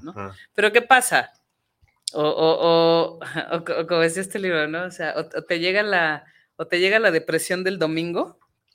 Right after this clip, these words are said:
Speaker 2: Ah.
Speaker 1: ¿no? Que se llama, este, ¿cómo se? No, no, no me acuerdo el término, neurosis dominical o dominguera, un, un rollo así.
Speaker 2: Algo así, ¿no?
Speaker 1: Y, este, y si no es suficiente, bueno, pues ya después, este, ya cuando te jubilas es cuando entras en ese proceso de ahora sí, ¿qué onda?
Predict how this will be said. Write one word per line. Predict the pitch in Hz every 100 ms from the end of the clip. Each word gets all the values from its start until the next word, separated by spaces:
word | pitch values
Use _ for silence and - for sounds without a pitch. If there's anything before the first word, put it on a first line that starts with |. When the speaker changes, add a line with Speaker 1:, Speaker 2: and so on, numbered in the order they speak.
| _ _ _ _ _ _ _ -
Speaker 2:
Ah. | 92 92
Speaker 1:
¿no? | 190 220 247 453 - - _ - _ _
Que | 185
se | 185 190
llama, | 190 202 214
este, | 202 202
¿cómo | - 240 285
se? | - 214
No, | 226
no, | 226 226
no | 233
me | 262
acuerdo | 254 220
el | 214 202
término, | 196 196 156
neurosis | 151 156 165 175 208 190
dominical | 151 143 135 131 131 139 180
o |
dominguera, | 143 131 135 135 147 170
un, | 147 139
un | 151 156
rollo | 160 165
así. | 156 - 160 294 107
Speaker 2:
Algo | 104 104
así, | 107 101
¿no? | 101 107 107 _ _ _ -
Speaker 1:
Y, | 170
este, | 170 170 180
y | 185
si | 185
no | 196 202
es |
suficiente, | 208 214 220 233 208 196 208
bueno, | 180 185 185
pues | 139
ya | 156
después, | 160 156 - 165 165
este, | 156 - 143 131 127 151
ya | 147
cuando | 165 156 147
te | 143
jubilas | - 151 165 156 160 160
es | 143
cuando | - 147 147
entras | 151 151 160 156
en | 143
ese | 147 156
proceso | 147 139 143 - 147
de | 147
ahora | 147 139
sí, | - _
¿qué | 139
onda? | 135 135 123